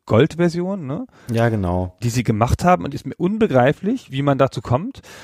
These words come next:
Speaker 1: Die haben sie nur gemacht als Verlosungspreis, also ein komplettes entwickeltes Spiel als Verlosungspreis für ein Golfturnier, also ein virtuelles Golfturnier für ihr Golfspiel.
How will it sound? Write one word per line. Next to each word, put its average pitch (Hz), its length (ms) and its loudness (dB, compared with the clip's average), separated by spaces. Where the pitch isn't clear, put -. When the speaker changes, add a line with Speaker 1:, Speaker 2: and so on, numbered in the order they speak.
Speaker 1:
Die 131 80 2
haben 135 140 2
sie 131 120 -8
nur 147 220 0
gemacht 170 400 0
als 135 200 -2
Verlosungspreis, 113 1200 0
also 104 160 -8
ein 101 60 -14
komplettes 123 540 0
entwickeltes 131 840 0
Spiel 143 380 -4
als - 200 -4
Verlosungspreis 123 800 -2
für - 200 -6
ein 110 200 -4
Golfturnier, 151 720 2
also 110 180 0
ein 92 80 -10
virtuelles - 360 -4
Golfturnier 151 580 -2
für 104 140 -8
ihr 92 100 -2
Golfspiel. 185 640 -2